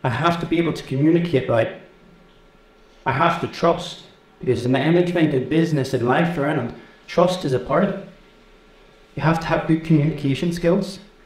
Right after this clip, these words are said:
You have to have a plan, goal setting.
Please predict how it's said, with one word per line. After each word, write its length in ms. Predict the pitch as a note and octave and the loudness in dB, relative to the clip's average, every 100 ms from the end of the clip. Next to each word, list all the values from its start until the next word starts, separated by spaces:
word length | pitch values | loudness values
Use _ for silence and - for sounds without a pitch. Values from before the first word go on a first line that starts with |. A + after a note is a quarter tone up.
| - _ - _ - | -20 _ -20 _ -10
You 60 | B2 | -2
have 220 | D#3 D#3 | 0 0
to 60 | - | 0
have 400 | E3 D3 - - - | 0 0 -6 -10 -8
a 80 | - D#3+ | -2 -2
plan, 560 | C#3 B2 B2 E3 E3+ - - _ _ - - - _ - | 0 0 0 -2 -4 -12 -20 _ _ -20 -20 -20 _ -6
goal 240 | - C#3 D3 | 0 0 0
setting. 600 | - D#3+ F3+ F3+ - | 0 0 0 -2 -8